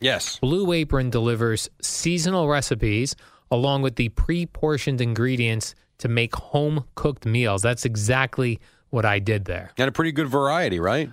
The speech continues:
Speaker 2: An excellent variety. I got a, uh, chicken dish. I got some type of a pork dish and some type of a beef tacos. That's what I'm talking about,
Speaker 1: Beef
Speaker 2: Jerry.
Speaker 1: tacos sound good.
Speaker 2: That's right. And you can customize your recipes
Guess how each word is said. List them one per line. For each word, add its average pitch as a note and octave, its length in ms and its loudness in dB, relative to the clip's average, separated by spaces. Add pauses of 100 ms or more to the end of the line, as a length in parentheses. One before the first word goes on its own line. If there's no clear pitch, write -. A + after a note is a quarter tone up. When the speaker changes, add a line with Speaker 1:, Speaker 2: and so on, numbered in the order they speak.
Speaker 2:
An D3 240 2
excellent D#3 440 2
variety. G#2 360 4
I G2+ 80 2
got G#2+ 180 2
a, G2+ 200 2
uh, F#2+ 200 2
chicken D#3+ 580 0 (160)
dish. E3+ 460 -2 (520)
I A#2+ 80 2
got A#2+ 220 2
some B2 160 0
type A2+ 340 -2
of G#2 200 2
a F#2 120 2
pork - 480 0
dish E3+ 480 -2 (320)
and A#2+ 160 2
some B2 180 0
type B2 260 0
of A2+ 180 2
a G#2+ 100 2
beef C#3+ 460 0
tacos. - 840 0 (680)
That's A#2+ 220 0
what G#2 80 2
I'm B2 200 2
talking F#2+ 320 -2
about, F#2 200 2
Speaker 1:
Beef F#2+ 100 -2
Speaker 2:
Jerry. G#2 300 2
Speaker 1:
tacos F2+ 120 0
sound D#2+ 240 -6
good. D#2+ 200 -4 (120)
Speaker 2:
That's A2 240 0
right. G3+ 400 0 (100)
And C3+ 100 2
you F#3+ 100 -2
can G3 180 0
customize F3 580 2
your C3+ 120 2
recipes A#2+ 540 0